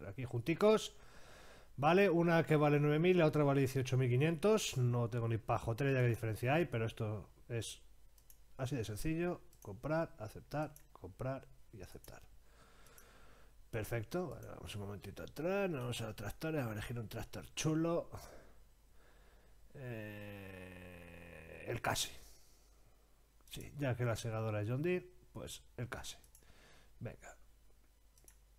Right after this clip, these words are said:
Perfecto. Nos vamos para atrás, nos vamos para atrás. ¡Ole! Sí, señor. Ahí han aparecido una encima de la otra.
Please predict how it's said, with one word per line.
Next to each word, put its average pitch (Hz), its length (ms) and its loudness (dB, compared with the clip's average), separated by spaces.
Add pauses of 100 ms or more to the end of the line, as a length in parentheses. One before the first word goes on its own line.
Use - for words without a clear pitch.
(680)
Perfecto. - 500 -10 (320)
Nos 90 120 -10
vamos 78 220 -10
para 98 140 -12
atrás, 151 280 -6
nos 110 140 -6
vamos 110 160 -8
para 98 120 -10
atrás. 151 420 -8
¡Ole! 135 1000 -4
Sí, 135 200 -4
señor. 104 640 -4
Ahí 113 260 -2
han 113 120 -2
aparecido 135 540 -2
una 120 200 0
encima 107 320 -4
de 98 80 -4
la 104 80 -2
otra. 170 400 0